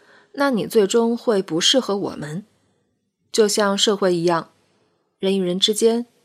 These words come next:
虽然活在一个空间下，但是还是会分层的。求学时代，很多老师或者家长口中会说一句话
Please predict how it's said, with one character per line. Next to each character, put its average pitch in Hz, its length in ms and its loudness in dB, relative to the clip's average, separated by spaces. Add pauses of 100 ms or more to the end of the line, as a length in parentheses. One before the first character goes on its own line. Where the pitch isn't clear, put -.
(180)
虽 - 160 -2
然 269 160 0
活 226 140 -2
在 196 120 2
一 175 60 0
个 165 80 0
空 202 220 -4
间 202 200 -4
下， 196 300 -4 (720)
但 220 160 -2
是 208 160 0
还 180 220 -2
是 240 100 -2
会 233 140 -2
分 185 180 -4
层 160 220 -6
的。 160 200 -8 (1500)
求 208 220 -2
学 208 180 0
时 208 160 2
代， 185 280 -2 (380)
很 175 220 -6
多 240 160 0
老 190 180 0
师 208 300 0
或 208 160 -2
者 180 140 -4
家 202 200 -4
长 180 200 -6
口 175 180 -6
中 180 180 -4
会 185 160 -4
说 185 200 0
一 180 100 -2
句 180 100 -4
话 - 320 -4